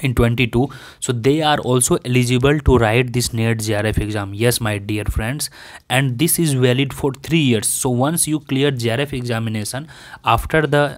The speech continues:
uh, masters, uh, the moment you get admission into P H D, thirty-one thousand per month scholarship you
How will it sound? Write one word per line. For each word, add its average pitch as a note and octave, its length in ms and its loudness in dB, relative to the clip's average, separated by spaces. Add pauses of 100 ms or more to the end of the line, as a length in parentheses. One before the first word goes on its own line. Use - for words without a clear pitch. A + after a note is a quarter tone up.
uh, G#2 260 -12 (120)
masters, B2+ 540 -2 (540)
uh, G#2 100 -10
the A2+ 240 -2
moment D3 360 0
you C#3 180 0
get C3+ 200 2
admission B2+ 380 -2
into B2 180 -2
P A#2 240 -2
H A#2 140 0
D, D3+ 100 -4 (380)
thirty-one D#3+ 440 -2
thousand C#3 440 -2
per B2 100 0 (100)
month C3 300 -4
scholarship A2 600 -4
you G#2+ 100 -2